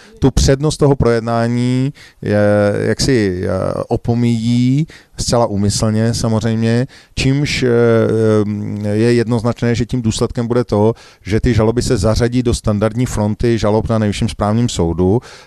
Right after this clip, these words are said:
a k jejich rozhodnutí nedojde po měsíci nebo dvou, jak jsme byli zvyklí v tom předchozím režimu, ale třeba po roku nebo po dvou. A to vypuštění této přednosti, projednávání těch žalob, nemá žádný jiný účel, žádný jiný účel,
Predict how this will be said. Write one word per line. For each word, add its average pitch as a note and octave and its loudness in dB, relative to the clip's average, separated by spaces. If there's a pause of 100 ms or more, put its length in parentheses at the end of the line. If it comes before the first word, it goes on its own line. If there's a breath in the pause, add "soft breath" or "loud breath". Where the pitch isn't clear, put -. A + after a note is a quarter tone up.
a - -6
k - -6
jejich G#2+ 0
rozhodnutí A2 -2
nedojde B2+ 0
po A2+ -6
měsíci A2 -4
nebo A2 -2
dvou, G#2+ 0
jak G#2+ -2
jsme G#2+ -2
byli A2 -2
zvyklí G2 -6
v - -10
tom A2 -4
předchozím F#2+ -4
režimu, G2+ 0 (300 loud breath)
ale C3 0
třeba C3+ -2
po B2 0
roku A#2+ 0
nebo A#2+ -2
po F#2+ -2
dvou. D2+ -10 (460 loud breath)
A - -8
to D3 2
vypuštění C#3+ 0
této A#2 -2
přednosti, G#2+ -4 (240 soft breath)
projednávání A2 0
těch A2+ -4
žalob, G#2+ -2
nemá D3+ 0
žádný D3 0
jiný A#2+ 0
účel, F2+ -6 (120)
žádný B2 2
jiný A#2 -4
účel, E2+ -10